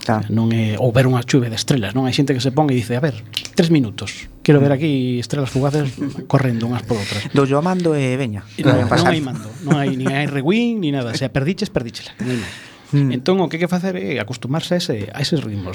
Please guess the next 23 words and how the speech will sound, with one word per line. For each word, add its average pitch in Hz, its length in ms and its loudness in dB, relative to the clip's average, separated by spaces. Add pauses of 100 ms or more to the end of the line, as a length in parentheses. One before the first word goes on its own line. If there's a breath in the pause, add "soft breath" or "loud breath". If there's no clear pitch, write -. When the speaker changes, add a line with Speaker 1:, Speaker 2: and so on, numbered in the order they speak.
Speaker 2:
non? 185 160 -4 (320 loud breath)
Speaker 1:
Mm. 113 320 -4
Speaker 2:
E 143 80 -4
logo, 180 240 2
a 208 80 -2
primeira 185 480 0
ferramenta 165 560 0
que - 80 -4
un 156 160 0
ten 139 240 0
que 123 160 -10
comprar 139 480 0
ou 113 80 -2
ten 120 240 -4
que 113 240 -4
pedirlle 117 400 -2
aí 113 100 -2
prestado 120 320 -2
a 120 60 0
alguén 147 240 0
son 156 240 -2
os 180 80 -6
prismáticos. - 640 -6